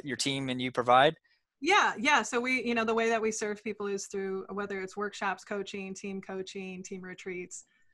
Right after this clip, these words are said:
Speaker 2: just, we do the work of, the deep work of reflection <laughs> and evolving with our,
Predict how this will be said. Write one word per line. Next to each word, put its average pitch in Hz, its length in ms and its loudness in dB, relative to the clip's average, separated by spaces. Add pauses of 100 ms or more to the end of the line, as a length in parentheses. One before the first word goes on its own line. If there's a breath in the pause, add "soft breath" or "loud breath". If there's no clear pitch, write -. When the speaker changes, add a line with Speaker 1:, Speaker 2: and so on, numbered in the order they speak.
(140)
Speaker 2:
just, 202 300 -6
we 202 80 -2
do 208 180 0
the 196 120 -2
work 190 260 -4
of, 185 280 -8 (180)
the 190 60 -8
deep 214 340 -6
work 208 240 -2
of 185 80 -8
reflection 196 720 -2
<laughs> - 0 -
and 226 140 0
evolving 185 720 -6
with 185 220 -10
our, 175 220 -10